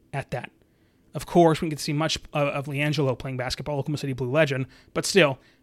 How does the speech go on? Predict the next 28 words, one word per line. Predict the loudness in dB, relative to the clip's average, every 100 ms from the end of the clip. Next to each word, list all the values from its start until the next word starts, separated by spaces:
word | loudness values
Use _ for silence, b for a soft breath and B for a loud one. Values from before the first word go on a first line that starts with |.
| b
LaMelo | 0 2 6
Ball, | 6 6
to | 2
me, | 0 0 -2 -8
i-, | -8 -2
is | 0 2
even | 4 4
smarter | 2 0 0
than | 0 -2
Lonzo | 0 0 2 0 0
from | -4
the | -2
basketball | -2 -4 -2 -2
I | -2
Q | -4
standpoint | -4 -2 -4 -4 -8 -12 -18
and, | -12 -8 -6
and | -4 -2
the | -2
ability | -2 -2 0 2 0 B B -4
to | 0
know | 2 2 4 4 2
what | -2 0 0 -2
to | -4 -4
do | -2 -2 -2 -4 b b b
with | -6 -4 -2
the |
basketball. | -6 -4 -6 -6 -8